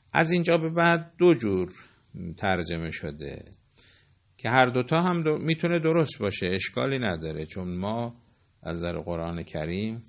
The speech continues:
استعمال لفظ در اکثر از معنا رو قبول داریم، مشکلی نداره، چون بنای قرآن بر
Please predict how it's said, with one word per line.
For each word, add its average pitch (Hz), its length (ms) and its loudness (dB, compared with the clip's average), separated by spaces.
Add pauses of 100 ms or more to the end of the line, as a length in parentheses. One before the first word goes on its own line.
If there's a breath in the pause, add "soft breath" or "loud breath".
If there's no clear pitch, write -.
(280)
استعمال 80 600 -8
لفظ 95 360 -6
در 82 120 -4
اکثر 80 340 -8
از 78 160 -8
معنا 78 340 -8
رو 120 300 -6
قبول 101 340 -4
داریم، 76 320 -8
مشکلی 104 440 -10
نداره، 80 460 -10
چون 92 260 -16 (500 soft breath)
بنای 117 400 0
قرآن 104 440 -2
بر 101 220 -2